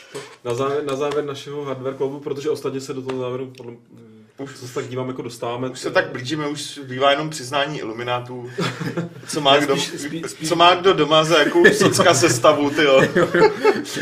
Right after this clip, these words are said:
Speaker 3: jo.
Speaker 2: Protože jak, jak jsme tady probírali ty témata, jako minulý týden, že jo,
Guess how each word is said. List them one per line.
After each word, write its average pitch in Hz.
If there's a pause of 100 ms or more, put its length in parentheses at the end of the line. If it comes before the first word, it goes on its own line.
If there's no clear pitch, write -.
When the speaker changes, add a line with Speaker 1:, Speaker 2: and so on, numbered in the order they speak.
(100)
Speaker 3:
jo. -
Speaker 2:
Protože 170
jak, 160 (160)
jak 165
jsme 175
tady 165
probírali 160
ty 160
témata, 151 (180)
jako 139 (200)
minulý 139
týden, 127
že 131
jo, 135